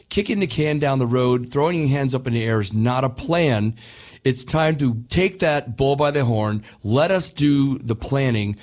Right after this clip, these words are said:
We simplify it, like Sean said. We have a very, very clear process, and it's coming down into summaries of what they said was important to them and why a recommendation within the plan is now becoming a solution.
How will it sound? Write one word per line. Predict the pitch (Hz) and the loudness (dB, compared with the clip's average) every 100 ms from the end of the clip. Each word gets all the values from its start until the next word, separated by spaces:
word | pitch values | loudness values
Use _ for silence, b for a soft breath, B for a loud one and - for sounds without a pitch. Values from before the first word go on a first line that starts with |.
| B B 131 | B B -2
We | 123 | 0
simplify | - 175 190 190 151 139 117 | 0 -2 -2 -2 -2 -2 0
it, | 107 - | -2 -2
like | 117 110 | -2 -2
Sean | - 139 135 | -2 0 0
said. | - 110 87 98 | -2 -4 -6 -4
We | 127 | -2
have | 120 | 0
a | 113 | -2
very, | 98 101 143 165 160 160 | -4 -2 0 0 -2 -4
very | 104 113 131 127 | -6 -2 0 0
clear | 123 - 120 | -4 -2 -2
process, | 107 - 131 135 113 98 - B B B B B | -2 -2 -2 -2 -4 -6 -10 B B B B B
and | 123 120 | -2 -2
it's | 117 131 131 | -2 -4 -4
coming | - 151 160 139 | -4 -2 -2 -2
down | 139 135 | -2 -2
into | 131 120 131 120 120 B | -2 -4 -2 -4 -6 B
summaries | - - 190 214 175 113 98 117 - b b b - | -10 -4 0 2 2 0 -2 -6 -8 b b b -4
of | 127 110 120 | -4 -2 -2
what | 190 208 - | -2 -2 -2
they | 165 | -2
said | 143 - 151 | -2 -2 -2
was | 139 120 | 0 0
important | 113 113 - 190 196 107 | -2 -4 -4 -4 -4 -6
to | - 87 | -10 -12
them | 85 - _ b b | -14 -20 _ b b
and | 127 123 120 | -2 -2 0
why | 143 156 156 - | 0 0 0 0
a | 127 | -2
recommendation | 120 143 143 131 117 147 156 - 107 98 B B B | 0 -2 0 0 0 0 -2 -2 -4 -6 B B B
within | 107 120 147 214 | -2 0 2 0
the | 196 | 0
plan | - 127 113 113 | -2 -2 -2 -2
is | 110 110 | -4 -4
now | 135 135 | -2 -2
becoming | 123 120 135 127 117 | -2 -2 0 0 -2
a | |
solution. | 113 - 131 180 - 101 92 | -4 -2 0 0 -2 -6 -8